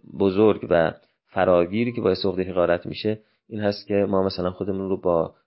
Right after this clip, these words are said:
قهرمان‌های فیلم‌ها مقایسه می‌کنیم، در حالی که خب اینا داستانه، اینا فیلمه،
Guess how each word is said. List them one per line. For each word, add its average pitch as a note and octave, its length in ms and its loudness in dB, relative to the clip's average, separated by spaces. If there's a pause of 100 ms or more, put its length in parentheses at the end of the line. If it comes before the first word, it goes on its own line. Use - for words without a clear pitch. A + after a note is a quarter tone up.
قهرمان‌های F2 680 -4
فیلم‌ها F#2+ 440 -6
مقایسه - 480 -6
می‌کنیم، - 320 -18 (440)
در F2+ 80 -2
حالی F2+ 180 -4
که F#2+ 60 -10
خب F2 220 -8
اینا F2 200 -4
داستانه، F#2 540 0
اینا F2 240 -6
فیلمه، F2+ 480 -4